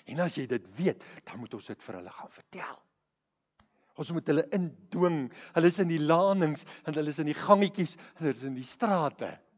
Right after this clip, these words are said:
Is jy vanaand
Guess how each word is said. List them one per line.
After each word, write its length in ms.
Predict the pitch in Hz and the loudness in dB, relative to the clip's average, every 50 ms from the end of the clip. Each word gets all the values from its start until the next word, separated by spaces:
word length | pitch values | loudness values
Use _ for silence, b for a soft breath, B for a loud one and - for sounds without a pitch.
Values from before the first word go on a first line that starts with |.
| _ _ _ _ _ _ _ _ _ _ _ _ _ _ _ _ _ _ _ _ _ _ _ _ _ _ _ _ _ _ _ _ _ _ _ _ _ _ _ _ _ _ _ _ _ _ _ _ _ _ _ _ _ _ _ _ _ _ _ _ _ _ _ _ _ _ _ _ _ _ _ _ _ _ _ _ _ _ _ _ _ _ | _ _ _ _ _ _ _ _ _ _ _ _ _ _ _ _ _ _ _ _ _ _ _ _ _ _ _ _ _ _ _ _ _ _ _ _ _ _ _ _ _ _ _ _ _ _ _ _ _ _ _ _ _ _ _ _ _ _ _ _ _ _ _ _ _ _ _ _ _ _ _ _ _ _ _ _ _ _ _ _ _ _
Is 140 | - - 156 | -18 -16 -16
jy 60 | - | -14
vanaand 480 | - 156 135 127 113 120 117 - _ | -12 -12 -10 -10 -10 -10 -10 -12 _